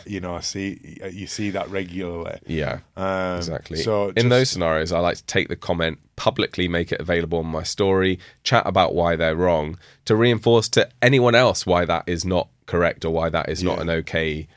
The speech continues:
Speaker 2: view to have, rather than trying to change that person who clearly is not
Speaker 1: Yeah.
Speaker 2: going to change their mind. I prefer to show everyone else, like, why that is not okay.
Speaker 1: Yeah.
Speaker 2: And they might already know that, but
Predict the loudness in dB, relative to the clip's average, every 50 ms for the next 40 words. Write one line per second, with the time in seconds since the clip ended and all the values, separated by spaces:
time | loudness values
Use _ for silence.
0 | _ _ _ -20 -18 -12 -4 -2 0 0 0 -2 -4 -4 -2 0 0 0 -2 -4
1 | -8 -20 -14 _ 2 4 4 6 4 4 0 0 0 0 0 0 0 -2 -4 -2
2 | -2 -2 -2 -2 -2 0 0 0 0 0 0 0 0 2 2 0 -4 -4 -4 -2
3 | -2 0 0 0 0 0 0 0 -2 -2 -2 -2 -2 -2 -4 -4 -4 -4 -4 -2
4 | -2 -4 -2 -2 -2 -2 -2 -2 -4 -2 -2 -2 -4 -4 -4 -2 -2 -2 -2 -2
5 | -2 0 2 2 2 2 0 0 0 0 2 0 0 0 -2 -4 -8 _ -14 _
6 | _ _ _ _ _ _ _ -8 -2 0 0 0 0 0 0 2 4 4 4 4
7 | 2 0 -2 -4 -4 -6 -4 -6 -4 -6 -6 -8 -8 -8 -8 -10 -12 _ _ -12
8 | -12 -10 -8 -4 0 2 4 4 6 6 4 2 2 2 0 0 0 -2 -2 0
9 | 0 0 0 -2 -4 -6 -8 _ -12 -6 -6 -6 -6